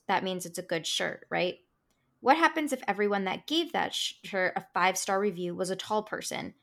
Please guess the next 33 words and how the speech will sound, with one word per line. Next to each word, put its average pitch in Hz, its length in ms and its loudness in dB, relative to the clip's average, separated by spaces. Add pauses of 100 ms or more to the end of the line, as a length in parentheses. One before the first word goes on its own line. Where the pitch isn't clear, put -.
that 196 160 2
wears 180 240 2
the 190 60 -8
shirt - 320 -4
tucked? - 400 -6 (420)
But 202 100 0
you're 262 140 2
short 190 340 2
and 180 140 -4
you 220 160 0
want 208 240 0
to 185 80 -12
wear 175 160 0
the 180 80 -4
shirt 170 360 -4
untucked. - 500 -4 (520)
Do - 80 -6
you 208 80 2
see 202 180 0
the 190 80 -2
problem? 196 600 2 (280)
The 202 80 2
review 202 280 2
focuses 190 480 -2
on 175 120 -6
the 175 60 -4
shirt, 202 420 0 (240)
not 208 300 2
the 190 80 -6
person 175 480 -4
buying 160 360 0
the 165 60 -14
shirt. - 400 -6